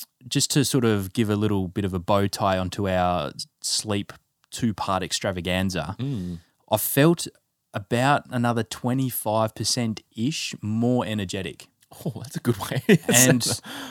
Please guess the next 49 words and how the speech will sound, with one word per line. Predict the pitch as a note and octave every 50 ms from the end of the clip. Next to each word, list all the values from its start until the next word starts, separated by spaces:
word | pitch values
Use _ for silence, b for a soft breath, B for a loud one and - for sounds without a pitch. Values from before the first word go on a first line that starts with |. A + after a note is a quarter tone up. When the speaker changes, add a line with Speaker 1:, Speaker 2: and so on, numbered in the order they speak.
| B B B B B
Speaker 1:
I | - C3+
Speaker 2:
Nice |
little | G2+ A#2+
Speaker 1:
hadn't | D3+ D#3+ E3+ F3
Speaker 2:
test. | B2+ A2+ C#3+ C#3
Speaker 1:
really | D3 D3 D3 C#3 B2+
noticed | A#2+ A#2 A#2 A#2+ A#2 A#2 A2 - - B2+
it | A2+ G#2+
until | G#2+ G#2 F#2 - - A#2+ A#2+ A2 G#2+ G#2 G2+ G2 G2 F2+ -
sort | - - A2 G#2
of | G2+ F#2+ F#2 -
over | F#2+ G#2 G2+ F#2+ G2
the | G2
weekend | F#2 G2 F#2+ G2 G2 - - G2+ G2 F#2+ F#2+ F#2
and, | G2 F#2 F#2 F2 -
and, | F#2 F#2 F#2 F2+ F2 E2+ - _ _ _ -
and | G2 F#2 F2+ F2+ E2+ -
today, | - G#2+ G2 G2 G#2 G#2 F#2 D#2 A#1 F#2 A#2 - _
but | - G2 F#2 F#2 - - _ _ _ _ _ _ _ _ _ _ _ -
on | G#2 G#2+ A#2 A2+
reflection, | G#2 F#2+ - - - G2+ G2+ - - - G2+
it | F2+ -
was | - F#2+ F#2+
also | G#2 G#2 G#2 G2+ - - - G2 F2+ F2+ -
a | D#2
lot | F#2 F#2 F2+
of | F2 F2 F2
last | F#2 E2+ E2+ E2+ - - -
week | E2+ E2 E2+ -
as | F#2+ E2 F#2
well. | F#2+ F2+ F2 F2 E2+
I | E2+ E2+
was | F2 F2+ G2+
Speaker 2:
Mm. | G2 G2 F#2+ F#2+ F#2 F#2 F2+ _ _ _ _ _ -
Speaker 1:
more | G#2+ G#2 G#2 G#2 G2+ G2 F#2
up | F2 - -
and | F#2+
about. | F2 E2+ - F2+ F2+ F2 F2 F2+ F2+ F2
I | E2+
was, | E2+ F2 F2+
Speaker 2:
Yep. | G2+ - - -
Speaker 1:
I | F#2
was | F#2 F#2 F2+
feeling | - - A2 G#2 G2 F#2 F#2 F#2
good. | E2+ - F#2+ F#2 F#2 F2
I | F#2
just | E2+ F#2 F#2+ -
had | - G2+ F#2
a | F#2 F2+